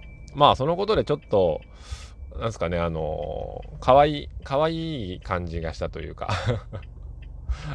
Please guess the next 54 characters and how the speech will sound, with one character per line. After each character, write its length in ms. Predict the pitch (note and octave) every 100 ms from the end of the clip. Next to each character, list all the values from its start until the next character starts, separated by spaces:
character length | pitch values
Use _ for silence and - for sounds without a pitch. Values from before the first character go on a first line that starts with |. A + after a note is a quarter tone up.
| -
あ、 180 | A2 G2 - - -
妻 240 | - B2+ G2
ち 140 | -
っ 20 | -
ち 120 | B2+
ゃ 40 |
い 40 | G#2+
ん 20 |
だ 100 | D#2+
な 200 | E2 E2+
っ 40 |
て 160 | - D#2
い 600 | D#2 D2+ D#2 D#2 D2+ D#2
う 60 | - - - - -
こ 140 | F#2+
と 280 | - E2+ D#2+
を 60 |
ね、 200 | D#2+ G#2+ - - -
え 720 | F2 F2 E2+ E2 E2 D#2+ D#2 -
ー、 60 | F#2+
思 180 | F2+ E2+
い 60 |
ま 120 | E2
し 80 | D#2+
た。 160 | - - - -
う 40 | D#2+
ん。 240 | D#2+ D2 - - - -
そ 160 | - G#2
ん 60 |
な 100 | G2
朝。 240 | F#2 - - - - G#2 G2 - - -
<laughs> 760 | - - - - - - -
な 100 | -
の 100 | G2+
で、 200 | D#2+ D2+ - - - -
ま 380 | B2 B2 F2 D#2+
あ、 20 |
お 100 | -
す 160 | A#2 D3
す 60 | D#3
め 100 | D#3
す 120 | F3
る 100 | F3+
と 100 | A#2+
し 60 |
た 100 | -
ら 80 | F#2+
で 80 | D#2
す 80 | -
ね、 140 | E2
あ 100 | D#2+
の、 100 | D#2+
夫 320 | D#2+ F#3 G#3+
婦 340 | F3+ G#2+ F2+